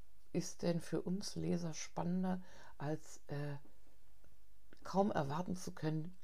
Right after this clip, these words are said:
das nächste Kapitel zu lesen, weil zum Beispiel ein fieser Cliffhanger im vorherigen Kapitel steht. Ja, und, ähm, versuche auch in deinem Klappentext eine Art Cliffhanger einzubauen,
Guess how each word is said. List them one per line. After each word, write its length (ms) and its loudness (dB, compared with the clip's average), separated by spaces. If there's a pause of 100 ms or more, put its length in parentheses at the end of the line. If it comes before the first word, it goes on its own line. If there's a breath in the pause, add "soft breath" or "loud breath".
(120)
das 200 -2
nächste 280 0
Kapitel 520 0
zu 160 0
lesen, 340 4 (380 loud breath)
weil 200 4
zum 200 0
Beispiel 280 0
ein 40 -2
fieser 380 2
Cliffhanger 640 0
im 200 0 (380)
vorherigen 640 10
Kapitel 420 -2
steht. 300 -2 (460 loud breath)
Ja, 120 2
und, 380 0
ähm, 240 2
versuche 640 0
auch 240 4
in 180 0
deinem 240 0
Klappentext 760 0 (1400 loud breath)
eine 160 0
Art 240 -2
Cliffhanger 680 2
einzubauen, 800 4